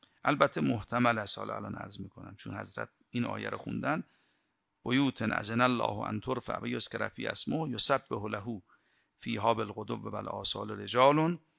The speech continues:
لا تلهیهم تجارة ولا بیع عن ذکر الله و اقام الصلاة و ایتاء الزکاة.»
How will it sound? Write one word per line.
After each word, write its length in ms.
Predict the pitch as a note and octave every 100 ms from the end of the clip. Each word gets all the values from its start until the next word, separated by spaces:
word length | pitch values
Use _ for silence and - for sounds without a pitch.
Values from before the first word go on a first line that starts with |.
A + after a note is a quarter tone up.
| _ _ _ -
لا 300 | B2+ C#3+ C3+
تلهیهم 640 | - A#2+ G#2+ G#2+ G2 G#2
تجارة 520 | G2 G#2 G#2+ G#2 G#2+
ولا 280 | G2+ G2 G2
بیع 340 | G2 G#2+ G#2 G#2+
عن 140 | G2+
ذکر 260 | G2+ - G#2+
الله 300 | G2+ A2+ G2+
و 120 | G2+
اقام 320 | A#2 - G#2+
الصلاة 420 | G2+ - G#2+ A2+ -
و 80 | G#2+
ایتاء 320 | - - -
الزکاة.» 560 | - - - B2+ D3